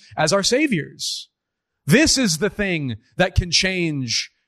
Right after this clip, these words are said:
and protect my dreams. This is the thing that we can do to protect my quality of life. This is the thing that we can do to protect us. We run to Egypt. We run to the pharaohs of the world. We run to money as security.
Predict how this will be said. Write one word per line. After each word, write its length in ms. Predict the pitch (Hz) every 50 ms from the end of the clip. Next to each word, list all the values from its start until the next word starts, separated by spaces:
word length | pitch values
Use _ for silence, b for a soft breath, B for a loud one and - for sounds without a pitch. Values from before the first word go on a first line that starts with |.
| _ _ _ _
and 160 | - 151 165 -
protect 400 | - 180 - - 180 175 - 160
my 180 | 170 160 156
dreams. 580 | 147 131 143 156 156 151 143 131 117 117 113 135
This 260 | 185 285 302 - 277
is 140 | 269 196 165
the 100 | 214 208
thing 400 | - 202 196 190 175 156 139 - b b b b
that 160 | 185 196 185
we 220 | 170 185 202 202 202
can 240 | - - 190 180 156
do 380 | 131 185 190 180 170 151 - b b b b
to 100 | 214 202
protect 560 | - 190 180 - - - 220 202 - - - b b b
my 160 | 165 180 175
quality 500 | 175 - - 185 175 180 180 170 165 165
of 100 | 156 135
life. 260 | 139 147 147 139 117 113
This 280 | 131 190 254 226 -
is 160 | 269 226 156
the 80 | 175 196
thing 360 | - - 185 180 170 151 123 b b b b
that 160 | 170 175 165
we 160 | 160 175 160
can 160 | - 180 165
do 340 | 151 131 156 156 147 135 113 b b b
to 140 | b - 160
protect 400 | - 160 143 - 143 123 - -
us. 120 | - - -
We 100 | 143 131
run 260 | 120 117 120 131 135
to 120 | 147 175
Egypt. 560 | 190 208 269 240 185 226 190 - - - - - - - - _ _ _ _ _ _ _ _ _ _ _ _
We 120 | - 131 135
run 320 | 131 135 135 147 156 156
to 100 | - 175
the 80 | 165 160
pharaohs 800 | - - - 190 196 202 190 170 156 143 135 131 123 117 - b b b b b 135
of 240 | 143 151 147 147
the 100 | 151 175
world. 400 | 170 165 196 247 262 214 147 - B B B B
We 140 | 202 214
run 400 | 208 190 180 202 214 240 247 247
to 140 | - - 240
money 500 | 220 202 196 214 226 277 311 285 240 196
as 260 | 180 175 185 190 170
security. 760 | - - 220 - - 208 233 277 311 269 185 156 120 - -